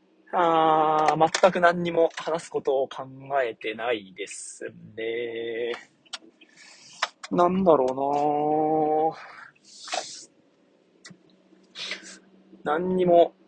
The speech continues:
いや、今日なんか一日早かったなぁ。あー、う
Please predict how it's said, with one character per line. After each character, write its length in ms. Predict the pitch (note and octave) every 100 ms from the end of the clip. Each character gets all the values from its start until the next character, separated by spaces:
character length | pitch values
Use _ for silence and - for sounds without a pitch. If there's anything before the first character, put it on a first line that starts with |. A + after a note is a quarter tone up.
| -
い 40 | D#3+
や、 80 | G3
今 100 | F#3
日 100 | C4
な 100 | A#3
ん 20 |
か 80 | E3+
一 100 | E3
日 140 | E3
早 160 | - D4
か 80 | E4
っ 60 |
た 100 | F3+
な 60 | D3
ぁ。 40 |
あ 1300 | C#3+ D3 D3 C#3+ C#3+ C#3+ - D3+ E3 E3 D#3 D#3 C#3
ー、 20 |
う 20 | C#3